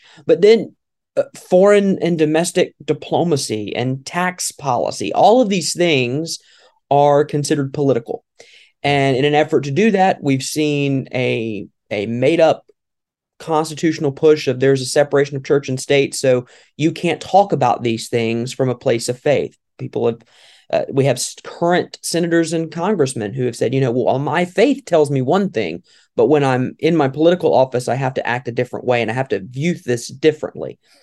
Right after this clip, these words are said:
Um, how do you approach that distinction as a pastor, saying, you know, these, yes, they are hot button political topics, but at the end of the day, abortion, the L G B T Q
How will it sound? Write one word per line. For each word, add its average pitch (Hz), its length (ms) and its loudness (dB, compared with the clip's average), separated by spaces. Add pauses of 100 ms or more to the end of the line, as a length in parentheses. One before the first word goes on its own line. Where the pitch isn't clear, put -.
(320)
Um, 143 300 -2 (400)
how 320 180 0
do 349 60 6
you 247 140 8
approach 160 360 2
that 156 180 2
distinction 139 440 0
as 123 100 -2
a 117 60 -4
pastor, 135 560 0
saying, 135 340 -2
you 139 60 2
know, 135 220 2 (260)
these, 175 340 4
yes, 156 280 0
they 139 120 4
are 147 120 6
hot 156 380 -2
button 147 260 2
political 143 400 2
topics, 127 480 -2
but 135 100 0
at 131 100 2
the 131 120 -2
end 180 120 2
of 147 60 -4
the 143 60 0
day, 127 520 4 (760)
abortion, 151 840 4 (200)
the - 140 0
L 185 140 6
G 165 160 -2
B 151 160 -2
T 147 220 -6
Q 139 560 0